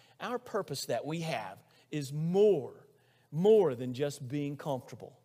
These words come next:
All right? I'll put that up there so you can think about it. It's more than just being comfortable. It involves making a positive impact on the world around us that God wants to speak through our lives to those around us.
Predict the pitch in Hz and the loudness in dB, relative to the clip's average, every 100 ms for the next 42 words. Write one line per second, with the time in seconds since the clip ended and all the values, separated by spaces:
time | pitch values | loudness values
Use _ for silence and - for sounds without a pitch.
0 | - 117 127 147 151 139 170 170 170 170 | -14 -4 0 0 -2 -8 -4 -2 -2 -4
1 | 160 170 156 147 160 135 127 110 107 - | -6 -6 -6 -6 -6 -4 -6 -6 -12 -20
2 | - - 151 165 175 196 226 226 196 165 | -10 -6 -4 -4 0 4 6 6 2 -4
3 | 165 151 170 160 - 170 160 120 120 - | -6 -6 -6 -6 -6 -6 -6 -12 -14 -16
4 | - - 202 220 214 170 180 185 185 185 | -20 0 4 6 4 6 8 8 6 2
5 | - 160 160 165 165 127 - 160 170 175 | -6 -2 0 0 -2 -6 -2 0 0 -2
6 | 185 165 190 175 175 139 127 123 - - | -8 -10 -8 -8 -6 -4 -4 -6 -18 -6
7 | 147 147 127 120 131 139 143 147 - 139 | -2 -2 -4 -4 0 2 2 0 -6 -4
8 | 135 131 127 117 110 - 143 131 135 139 | -2 -4 -4 -4 -6 -6 -4 -4 -4 -6
9 | 147 135 127 - 120 - - 151 160 147 | -6 -8 -8 -12 -14 -14 -10 -12 -12 -12
10 | 139 156 139 143 131 120 113 113 - 117 | -10 -10 -8 -8 -6 -6 -8 -10 -14 -12
11 | 113 113 117 120 117 113 110 120 - | -12 -12 -12 -12 -12 -14 -14 -16 -20